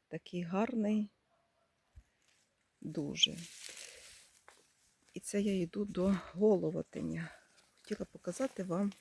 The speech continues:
його цікаву здатність. От бачите, він розквітає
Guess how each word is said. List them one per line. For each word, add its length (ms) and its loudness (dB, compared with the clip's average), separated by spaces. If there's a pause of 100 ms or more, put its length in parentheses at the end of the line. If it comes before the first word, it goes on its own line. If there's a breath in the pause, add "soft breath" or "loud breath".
його 360 0 (760 soft breath)
цікаву 480 -2
здатність. 720 -6 (1160 loud breath)
От 140 -10
бачите, 320 0
він 140 2
розквітає 720 0